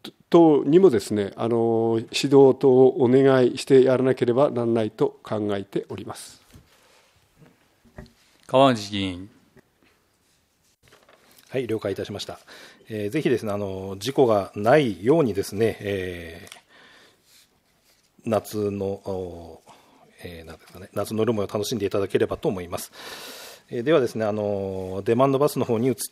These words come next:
Speaker 3: ていきたいと思います。で、えー、交通の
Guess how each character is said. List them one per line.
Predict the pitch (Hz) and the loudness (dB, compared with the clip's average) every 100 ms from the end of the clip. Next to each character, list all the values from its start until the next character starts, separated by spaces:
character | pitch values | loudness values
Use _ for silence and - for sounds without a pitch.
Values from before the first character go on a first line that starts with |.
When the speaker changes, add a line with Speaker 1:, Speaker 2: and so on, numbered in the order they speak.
| _ | _
Speaker 3:
て | 107 | -10
い | 98 | -10
き | |
た | - 107 | -4 -4
い | 95 | -2
と | - | 0
思 | 151 113 | 0 0
い | 95 95 | -2 -2
ま | 101 | -4
す。 | - - - _ | -4 -14 -20 _
で、 | 127 135 - - - _ | 2 2 2 -8 -20 _
え | 120 117 | -6 -6
ー、 | |
交 | - 151 | -2 -2
通 | - 151 | -2 0
の | 151 151 - | 2 2 0